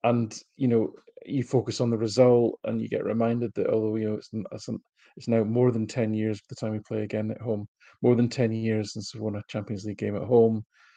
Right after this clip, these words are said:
et cetera, et cetera, et cetera. So the result makes you feel terrible. The, the way it happened makes you feel terrible. And that's kind of, then that frames that whole narrative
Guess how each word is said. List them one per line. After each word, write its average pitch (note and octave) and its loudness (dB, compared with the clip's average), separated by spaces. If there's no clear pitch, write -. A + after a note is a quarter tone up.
et - -16
cetera, F#2+ 0
et F#2 -8
cetera, - -4
et - -12
cetera. - -8
So A#2+ 4
the C3 6
result C#3 12
makes A#2+ 0
you G#2+ -10
feel A2+ -4
terrible. A2 -2
The, A2 -4
the A#2 -2
way B2+ 4
it A#2 6
happened A2 -8
makes A2 -6
you - -10
feel G#2+ -8
terrible. G2+ -6
And B2 -2
that's - 0
kind B2 -2
of, A2+ -4
then C3+ 8
that - 4
frames A#2 -2
that A2 4
whole A#2 -6
narrative A2+ -6